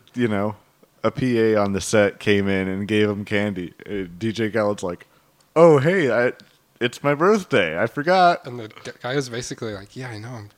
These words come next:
Speaker 2: this is why
Speaker 1: Yeah,
Speaker 2: I'm giving
Speaker 1: I
Speaker 2: it to you.
Speaker 1: I know,
Speaker 2: Just
Speaker 1: dude.
Speaker 2: take it."
Speaker 1: That's why I'm fucking giving you this candy bar. Come on.
Speaker 2: You could, you could tell.
Speaker 1: Yeah,
Speaker 2: He's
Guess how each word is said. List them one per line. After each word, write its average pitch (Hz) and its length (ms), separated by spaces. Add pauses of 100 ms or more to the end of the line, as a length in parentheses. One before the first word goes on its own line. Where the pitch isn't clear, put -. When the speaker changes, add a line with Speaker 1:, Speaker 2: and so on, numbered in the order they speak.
(260)
Speaker 2:
this - 140
is 113 80
why 110 100
Speaker 1:
Yeah, 135 120
Speaker 2:
I'm - 60
giving 143 180
Speaker 1:
I 98 40
Speaker 2:
it 110 80
to - 120
you. - 160 (100)
Speaker 1:
I 90 120 (100)
know, 131 160
Speaker 2:
Just 92 180
Speaker 1:
dude. 104 120
Speaker 2:
take - 100
it." - 40
Speaker 1:
That's - 220
why 135 80
I'm 113 120
fucking 127 400
giving 127 240
you 113 180
this 95 200
candy 131 400
bar. - 320 (1040)
Come 127 140
on. 131 200
Speaker 2:
You - 80
could, - 180
you 139 100
could 131 120
tell. 101 340 (440)
Speaker 1:
Yeah, 90 240
Speaker 2:
He's - 80